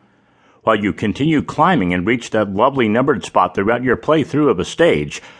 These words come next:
you'll receive more opportunities to get even more jelly juice. You'll basically be jumping in one way, so you'll accumulate it wherever you encounter it.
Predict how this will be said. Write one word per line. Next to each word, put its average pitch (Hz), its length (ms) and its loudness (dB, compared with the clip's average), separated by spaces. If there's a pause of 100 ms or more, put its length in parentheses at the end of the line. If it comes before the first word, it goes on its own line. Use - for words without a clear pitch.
(140)
you'll 139 140 2
receive 123 400 2
more 165 260 2
opportunities 117 680 0
to 131 80 -4
get 127 180 2
even 135 260 2
more 156 200 4
jelly 117 340 0
juice. 90 500 -4 (560)
You'll 101 140 2
basically 101 480 0
be 90 140 -2
jumping 117 440 -2
in 92 200 0
one 113 240 4
way, 113 340 2 (220)
so - 160 0
you'll 143 300 4
accumulate 107 560 0
it - 180 -4
wherever 147 300 2
you 107 160 2
encounter 101 480 0
it. - 240 -12